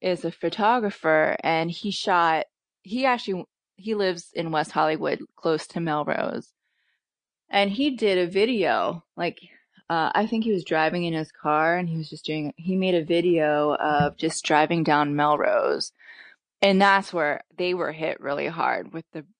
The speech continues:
a lot of looting, breaking in, and there was just massive amounts of defacing of graffiti everywhere,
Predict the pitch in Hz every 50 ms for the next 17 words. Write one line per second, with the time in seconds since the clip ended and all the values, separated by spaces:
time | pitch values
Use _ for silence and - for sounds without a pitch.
0 | _ _ - 165 156 151 156 151 151 147 156 151 156 143 151 151 143 135 - 117
1 | 117 - 156 160 _ - 160 156 160 - - 170 160 147 147 151 151 156 - -
2 | 165 165 165 151 175 170 165 160 165 175 175 175 - - - 156 151 151 147 147
3 | - - - - - - - - _ _ _ _ _ _ _ _ _ _ _ _
4 | _ _ _ _ _ _ 196 185 190 202 208 208 220 214 208 202 196 180 - -
5 | 170 147 156 151 156 151 147 151 151 - 151 151 143 147 139 - - - 127 123
6 | - - - - - - - - - - - 143 - - - 151 - - - -
7 | - - - - - - - - 160 165 160 147 160 160 - - 143 - 180